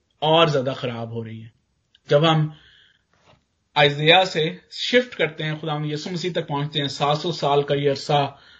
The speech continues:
जो है वो हम इसको, अ, यहां से गुजरते हैं, तो, अ, खुदावंद वहां पर अगर आप मत्ती की अंजील को पढ़ें, आप यूहन्ना की अंजील को पढ़ें,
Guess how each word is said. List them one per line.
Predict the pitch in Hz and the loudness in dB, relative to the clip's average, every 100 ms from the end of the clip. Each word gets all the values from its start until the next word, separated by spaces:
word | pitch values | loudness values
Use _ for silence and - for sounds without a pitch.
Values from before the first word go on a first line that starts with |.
| - | -2
जो | 143 | 4
है | 143 143 | 6 6
वो | 139 | 6
हम | 139 143 139 143 147 151 | 0 -2 -2 -2 -6 -10
इसको, | - - 160 147 143 - _ 147 | -14 -4 2 4 2 -2 _ 0
अ, | 143 139 135 | 2 2 -2
यहां | 139 147 | -2 0
से | 151 | 0
गुजरते | 139 147 170 180 | 2 4 4 2
हैं, | 147 160 - _ _ _ _ _ | 2 0 -2 _ _ _ _ _
तो, | 175 170 170 170 156 - _ _ _ _ _ - | 6 8 8 6 2 -6 _ _ _ _ _ -4
अ, | 160 156 156 151 - | 2 6 6 4 0
खुदावंद | 170 156 160 175 170 175 | 2 4 4 2 -2 -4
वहां | 151 151 165 160 165 | 0 2 2 2 0
पर | 156 - - 156 156 156 - _ _ | -2 -2 0 0 0 -4 -16 _ _
अगर | 160 151 147 | -2 2 4
आप | 147 147 | 4 4
मत्ती | 151 196 180 | 0 0 -2
की | 175 | 2
अंजील | 170 160 160 156 156 | 2 4 4 4 2
को | 160 | 0
पढ़ें, | 151 156 156 151 | 2 2 4 2
आप | 143 - | 0 -2
यूहन्ना | 147 151 175 180 | 0 2 4 4
की | 170 | 2
अंजील | 160 156 151 | 0 2 0
को | 156 | 0
पढ़ें, | 151 143 147 135 | 2 2 0 -4